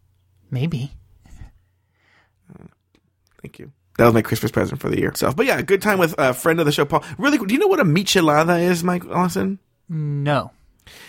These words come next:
Speaker 2: It is a, I actually really like them. It's, it, they've become really popular recently, especially with the beer drinking frat boy set. But it's a Mexican take on, like, they take beer and then they add some sort of, like,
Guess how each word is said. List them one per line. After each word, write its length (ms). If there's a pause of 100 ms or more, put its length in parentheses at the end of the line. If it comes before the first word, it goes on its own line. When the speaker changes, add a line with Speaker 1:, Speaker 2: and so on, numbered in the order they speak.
(280)
Speaker 2:
It 280
is 640
a, 540
I 140
actually 240
really 260
like 320
them. 160
It's, 140
it, 140
they've 140
become 280
really 200
popular 480
recently, 720
especially 380
with 280
the 120
beer 240
drinking 400
frat 280
boy 200
set. 300 (380)
But 120
it's 140
a 40
Mexican 580
take 220
on, 160
like, 120
they 100
take 240
beer 260
and 80
then 80
they 100
add 220
some 160
sort 260
of, 120
like, 300